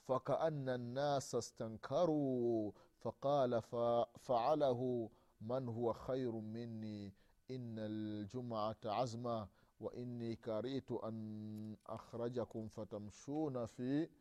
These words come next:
الطين والدح-، والدحض. Hii ni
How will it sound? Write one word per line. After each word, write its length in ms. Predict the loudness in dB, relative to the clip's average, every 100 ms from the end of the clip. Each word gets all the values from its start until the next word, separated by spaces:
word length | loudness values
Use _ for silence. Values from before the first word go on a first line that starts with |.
| _ _ _
الطين 540 | -8 -8 _ -4 -2 -4
والدح-، 460 | -6 -4 -6 -8 -20 _ _ _ _ _ _ -14
والدحض. 680 | -12 -6 -6 -4 -8 -10 -14 _ _ _ _ _ _ _ _ _ _ _ _ _ _ _ _ _ _ _ _ _ _ _ _ -20 _ -6
Hii 440 | 0 4 4 2 0 _ _ _ _ _ _ _ _ _ _ _ _ _ _
ni 640 | -8 -6 -4 -2 -2 -4